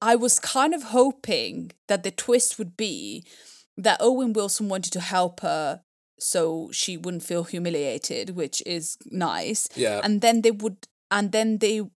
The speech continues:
Speaker 1: she would actually form a really nice friendship with this man that would, like, support her as a friend. But then it ended that <laughs> they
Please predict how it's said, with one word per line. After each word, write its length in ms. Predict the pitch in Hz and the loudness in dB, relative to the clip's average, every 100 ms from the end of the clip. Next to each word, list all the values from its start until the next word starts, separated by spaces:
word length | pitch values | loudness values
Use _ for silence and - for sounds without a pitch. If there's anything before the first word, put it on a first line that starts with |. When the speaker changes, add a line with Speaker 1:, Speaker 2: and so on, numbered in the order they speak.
| - | -6
Speaker 1:
she 280 | - 240 220 | -2 0 0
would 160 | 208 - | -4 -2
actually 460 | 202 202 - - 196 | -4 -2 -4 -4 -4
form 480 | - 202 196 185 - | -2 0 0 -2 -4
a 100 | 190 | -4
really 440 | 170 185 208 202 190 | -2 -2 0 -2 -4
nice 340 | 190 185 - | -2 -2 -2
friendship 680 | - 185 185 - 185 175 185 | -2 -4 -2 -2 -4 -6 -8
with 120 | 180 | -6
this 200 | 175 - | -2 -2
man 560 | 190 170 165 156 165 - - - _ - | 0 0 -2 -4 -8 -14 -20 -20 _ 2
that 260 | 175 160 | 2 2
would, 320 | 170 185 170 - | -2 -6 -6 -8
like, 240 | 190 185 180 | -2 0 0
support 500 | 214 - 339 269 - | -2 0 0 0 -2
her 60 | |
as 180 | 151 160 | -4 -4
a 40 | 175 | -4
friend. 640 | - 262 202 - 160 175 - _ _ _ _ _ _ | 0 0 0 -4 -10 -12 -16 _ _ _ _ _ _
But 140 | 247 220 | -2 4
then 160 | 240 | 4
it 100 | 240 | 4
ended 380 | 220 233 220 214 - | 4 2 2 0 4
that 280 | 208 208 - _ _ | 4 4 -4 _ _
<laughs> 220 | 226 - | -2 2
they 300 | 233 208 233 | 2 6 4